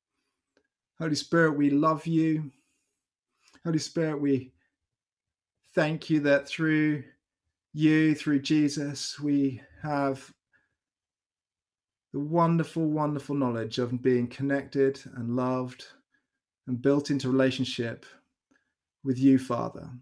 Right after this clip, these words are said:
and with each other. And Holy Spirit, we say today as one people, yes, we want to keep on making the choice to love you, to look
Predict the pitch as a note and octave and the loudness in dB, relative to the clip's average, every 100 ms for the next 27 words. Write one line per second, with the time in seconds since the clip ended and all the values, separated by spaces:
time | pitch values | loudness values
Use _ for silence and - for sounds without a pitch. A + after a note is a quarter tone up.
0 | _ _ _ - C3 B2+ A#2+ A#2+ - A#2+ | _ _ _ -6 -2 0 0 -2 -4 -12
1 | B2+ B2+ C3+ C3+ C3+ D3 E3 E3 F3 E3 | -14 -18 -18 -8 0 6 6 6 6 8
2 | E3+ G3 - - F#3+ F#3 F#3+ F#3+ - - | 10 8 8 2 6 8 8 4 -2 -20
3 | - F#3 F3 F3 F3+ F#3+ D#3 D3 D3 D#3+ | -2 2 6 8 8 6 4 0 0 0
4 | E3+ E3+ E3+ D#3+ F3 F3+ F#3 - - _ | 2 2 2 2 4 4 2 -4 -20 _
5 | - D3 E3+ F3+ F3 - - - _ _ | -8 2 4 4 0 -4 -8 -12 _ _
6 | _ _ _ _ - E3 F3+ E3+ E3+ F3 | _ _ _ _ 6 8 8 6 2 0
7 | - D3+ - F3+ F3+ - D#3 D#3+ D#3+ D#3 | -4 -6 0 0 -2 -4 -2 0 0 -2
8 | D3+ D#3+ D#3 - B2 A#2+ - - D3+ C#3 | -2 -4 -2 -2 -2 -2 -8 -4 2 4
9 | C#3 C3+ _ _ _ _ _ _ - C#3+ | 4 0 _ _ _ _ _ _ -2 2
10 | E3+ F3+ F3 D#3+ D#3+ E3+ D#3 _ _ _ | 4 4 4 4 2 -2 -8 _ _ _
11 | _ - C#3+ D3 D3+ | _ 0 4 4 4